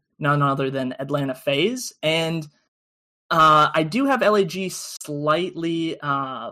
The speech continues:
listed as the underdog in Hardpoint, uh, and a decently sized underdog in Control, but just the fact that they're so dominant in search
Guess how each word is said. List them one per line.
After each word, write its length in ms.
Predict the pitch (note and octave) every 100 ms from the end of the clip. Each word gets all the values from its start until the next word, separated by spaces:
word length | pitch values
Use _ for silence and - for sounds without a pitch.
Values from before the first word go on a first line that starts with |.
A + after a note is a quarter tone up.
| -
listed 340 | D#3 D#3 D#3
as 140 | D3 C#3
the 140 | C#3
underdog 500 | C#3+ D3+ D3+ D3 D3
in 160 | C3+ B2+
Hardpoint, 920 | - D#3+ E3 D#3 D#3+ D#3 D#3 D3+ - _ _ -
uh, 340 | C#3+ C#3 C#3 -
and 120 | D#3
a 180 | D3+ D3 -
decently 400 | F#3 F#3+ F#3+ E3+
sized 360 | D3+ D3 D3+ D3
underdog 440 | D3 D3+ D3 C#3+
in 100 | C3+
Control, 760 | C#3+ C3 - - D#3 D3+ C#3 C3
but 300 | D#3 D#3+ D3+
just 360 | E3+ E3 - _ _ _ _ _ _
the 180 | D3+ D#3+
fact 400 | D3+ - F3+ G3
that 120 | F3+
they're 120 | E3+ D3+
so 380 | - E3 D#3+
dominant 560 | D#3 C#3 C3 D3+ D#3+ D#3
in 120 | C3+
search 600 | - - C#3+ E3 - -